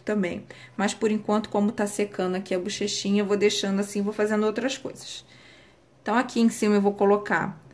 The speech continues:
um botãozinho. Essa peça dá pra virar um menino também.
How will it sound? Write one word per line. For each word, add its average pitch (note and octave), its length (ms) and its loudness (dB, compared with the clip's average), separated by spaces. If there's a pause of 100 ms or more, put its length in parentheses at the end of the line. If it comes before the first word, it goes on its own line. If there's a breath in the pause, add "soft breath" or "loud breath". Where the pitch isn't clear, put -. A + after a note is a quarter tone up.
um F#3+ 100 0
botãozinho. G3+ 960 2 (300 loud breath)
Essa C4+ 320 2
peça A#3+ 400 2
dá A#3+ 140 2
pra B3 160 4
virar G#3+ 260 4
um G#3+ 80 6
menino A#3+ 460 6
também. G#3 480 0